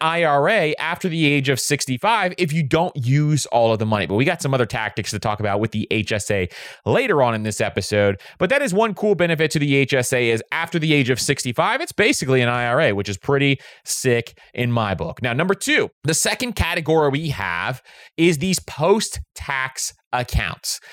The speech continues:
Now, post-tax accounts are the ones your boy absolutely loves. I talk about these all the time because contributions inside of these accounts grow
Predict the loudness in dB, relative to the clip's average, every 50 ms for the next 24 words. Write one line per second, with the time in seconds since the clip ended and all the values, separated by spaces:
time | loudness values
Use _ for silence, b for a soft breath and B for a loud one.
0 | B B -4 -2 -2 -2 -2 -2 0 0 0 0 -2 -2 -2 0 0 -2 -4 -6
1 | -6 -4 -4 -2 -2 -2 -2 -2 0 0 0 2 2 0 2 2 2 0 0 -2
2 | -6 -8 -6 -4 -2 0 0 0 0 2 2 2 4 4 4 2 2 2 0 0
3 | 0 -2 -2 0 0 2 2 2 2 2 0 -2 -2 -2 0 0 2 2 2 0
4 | -2 -2 -4 -2 -2 -2 -2 -2 -2 -2 -2 -2 -2 -2 -2 -2 0 0 0 2
5 | 2 2 0 0 -2 0 0 2 2 2 2 0 -2 B B B B B 0 0
6 | 2 2 2 0 0 -2 -2 0 2 2 0 0 0 -2 0 0 2 2 2 2
7 | 2 2 2 2 2 2 2 2 2 2 0 0 0 0 2 2 2 2 4 2
8 | 2 2 2 0 0 0 2 2 4 4 2 0 -2 B B B B B B -14
9 | B 0 0 2 2 2 2 2 2 4 4 4 4 4 4 2 0